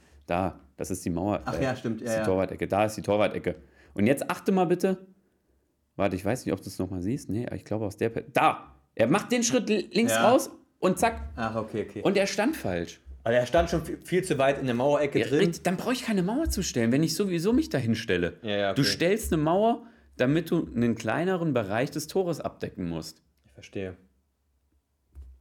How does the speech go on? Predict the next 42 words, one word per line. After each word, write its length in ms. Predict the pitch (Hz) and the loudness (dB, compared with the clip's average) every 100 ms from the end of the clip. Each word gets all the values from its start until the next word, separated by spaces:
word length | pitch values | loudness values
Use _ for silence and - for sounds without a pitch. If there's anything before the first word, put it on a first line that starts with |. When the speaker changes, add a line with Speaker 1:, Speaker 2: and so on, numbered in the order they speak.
| _ - - - - - _ - | _ -4 -2 -4 -18 -20 _ -8
Speaker 2:
Ja. 140 | 95 - - _ _ _ | -6 -6 -10 _ _ _
Speaker 1:
So, 180 | - 87 - - | -8 -8 -8 -2
Speaker 2:
Eben, 120 | 110 | 0
Speaker 1:
dann 140 | 85 92 | 0 -4
Speaker 2:
ich 100 | - | -2
gebe 140 | 139 | 0
dir 120 | 123 | 2
recht, 180 | 117 - | 0 -2
ich 80 | 117 | -6
sag, 360 | 113 113 127 127 | -2 0 0 0
dann 160 | 120 127 | 0 0
hatte 120 | 135 | 0
ich 40 | |
alles 140 | 127 131 | 0 0
irgendwie 140 | 123 | -2
falsch, 280 | 127 120 - 117 | 2 0 0 -4
ähm, 180 | 110 | -2
gesehen, 300 | 107 101 104 | 0 0 0
äh, 100 | 98 | -2
ne. 300 | 95 95 95 - _ - - | -6 -6 -8 -12 _ -20 -4
Speaker 1:
Dankeschön. 360 | 92 90 90 78 | 0 0 -2 -8
Speaker 2:
Wir 40 | - - _ _ - _ _ _ _ _ | -12 -20 _ _ -20 _ _ _ _ _
Speaker 1:
Dankeschön. 280 | - 120 120 | -4 0 2
Speaker 2:
haben 240 | 139 147 | 2 2
dann, 260 | 139 135 139 | 0 0 0
genau, 240 | 123 110 | 0 2
dann 160 | 117 127 | 2 2
macht, 280 | 127 127 - | -2 -4 -2
ähm, 640 | 127 117 117 117 117 117 117 _ - | 0 2 2 0 -2 -6 -8 _ -4
Juranovic 380 | 107 113 123 - | 0 2 0 -4
das 100 | 110 | -4
eins 180 | 104 | -4
null 220 | 123 165 170 - _ _ _ _ _ _ _ _ - | 0 -2 -2 -20 _ _ _ _ _ _ _ _ -4
und 200 | 120 113 | -2 0
danach 320 | 117 131 127 | 2 0 0
gibt's 180 | 127 - | -6 -4
den 80 | 113 | -4
klaren 320 | - 117 117 | 0 0 2
Elfer 260 | 110 127 120 | 0 2 0
auch 120 | 117 | 0
für 100 | 113 | -2
Bochum. 440 | 113 117 117 113 | -2 -2 -2 -4